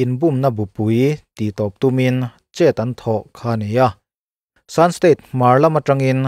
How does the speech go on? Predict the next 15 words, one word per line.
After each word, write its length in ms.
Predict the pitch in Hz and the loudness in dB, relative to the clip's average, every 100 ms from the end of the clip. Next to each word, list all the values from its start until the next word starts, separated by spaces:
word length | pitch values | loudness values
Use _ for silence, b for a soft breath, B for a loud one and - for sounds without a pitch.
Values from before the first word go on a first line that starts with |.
| 127 - | -6 -8
khochhak 400 | - 160 - 107 | -8 -6 -6 -2
lama 320 | 143 139 113 - _ _ _ _ - | 0 2 0 -4 _ _ _ _ -2
China 340 | 131 139 131 | 0 2 2
ne 140 | 113 113 | 0 -2
na 160 | 123 120 120 - | 0 0 0 -4
anin 320 | 117 117 110 98 | -4 -4 -4 -6
ri 160 | 104 | -6
na. 160 | 113 127 - _ _ _ _ _ - | -2 -2 -2 _ _ _ _ _ -2
Khothlang 340 | 135 135 135 | 0 0 0
lama 260 | 135 127 113 104 _ - | 0 2 0 -4 _ -6
Mandalay 480 | 127 135 131 123 113 | -2 0 2 2 0
bial 360 | 110 127 127 | 0 2 2
thlengin 680 | 131 - 202 151 131 127 123 - | -2 -4 -2 0 0 -2 -6 -6
an 120 | 113 | -6
la 80 | 107 | -4